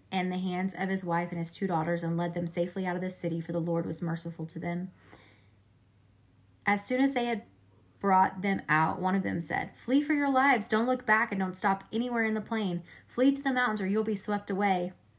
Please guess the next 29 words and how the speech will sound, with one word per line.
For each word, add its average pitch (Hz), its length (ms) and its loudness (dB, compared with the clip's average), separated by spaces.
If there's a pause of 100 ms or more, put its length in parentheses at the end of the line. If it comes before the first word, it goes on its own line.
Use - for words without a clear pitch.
(680)
But 208 140 0
Lot 202 260 6
said 185 180 0
to 196 60 -2
them, 180 280 0
"No, 240 200 4
my 226 160 0
lords, 196 300 0
please. 240 380 -4
Your 190 80 -4
servant 214 280 0
has 196 140 -2
found 185 240 -2
favor 202 240 0
in 196 140 2
your 175 100 0
eyes, 196 320 2
and 185 100 -2
you 180 100 -2
have 175 60 -6
shown 190 240 0
great 208 280 -2
kindness 190 420 -2
to 185 60 -6
me 175 100 -4
in 170 80 -2
sparing 185 300 -2
my 175 120 -2
life. 180 360 -2